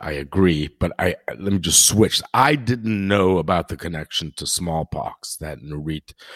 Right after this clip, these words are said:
has brought up and sort of the national security implications,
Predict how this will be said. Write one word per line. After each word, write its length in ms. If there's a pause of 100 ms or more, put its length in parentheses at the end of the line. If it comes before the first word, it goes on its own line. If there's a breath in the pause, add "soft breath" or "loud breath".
(140)
has 160
brought 260
up 320
and 280
sort 160
of 100
the 80
national 460
security 560
implications, 1000